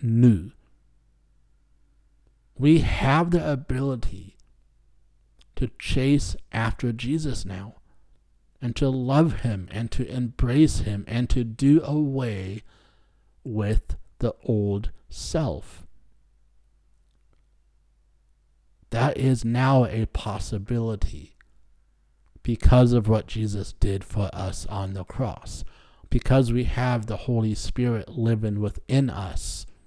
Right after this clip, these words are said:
we now have the capability to say no to the flesh. Why is this so important for entrepreneurship?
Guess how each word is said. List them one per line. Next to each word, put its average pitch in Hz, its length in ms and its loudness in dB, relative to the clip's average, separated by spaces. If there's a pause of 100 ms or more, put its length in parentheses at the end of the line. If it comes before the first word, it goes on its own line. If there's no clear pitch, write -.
(580)
we 127 160 4
now 123 380 4
have 127 420 -2
the 101 80 -4
capability 104 960 -2 (180)
to 127 120 -4
say 120 380 -2
no 107 580 2 (220)
to 113 120 2
the 98 120 -4
flesh. - 600 -8 (2500)
Why 135 220 4
is 196 200 10
this 180 140 4
so 160 240 2
important 123 580 -2
for 107 380 -4 (320)
entrepreneurship? 113 880 -2